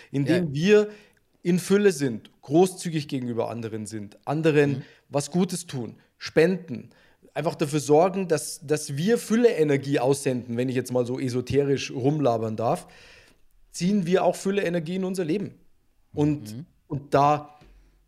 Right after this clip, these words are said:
Speaker 1: wir, wir sind letztens in einem, in einem Restaurant in, in Spanien, äh, wirklich gut bedient worden.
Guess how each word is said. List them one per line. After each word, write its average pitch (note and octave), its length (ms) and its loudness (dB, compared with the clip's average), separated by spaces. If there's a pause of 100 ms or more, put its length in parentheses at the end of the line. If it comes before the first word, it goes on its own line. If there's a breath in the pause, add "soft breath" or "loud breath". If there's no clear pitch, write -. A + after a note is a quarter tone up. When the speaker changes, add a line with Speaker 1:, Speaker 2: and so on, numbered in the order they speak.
(840)
Speaker 1:
wir, G#2+ 260 -12
wir A2+ 240 -12
sind C3 160 -8
letztens D3+ 340 -6
in C3 120 -6
einem, B2+ 120 -8
in B2+ 120 -10
einem B2+ 100 -6
Restaurant B2+ 720 -4
in, A2+ 320 -12
in - 180 -14
Spanien, B2+ 800 -10
äh, A2+ 360 -10 (500)
wirklich C#3+ 320 -8
gut C#3+ 220 -10
bedient C#3+ 340 -10
worden. - 300 -10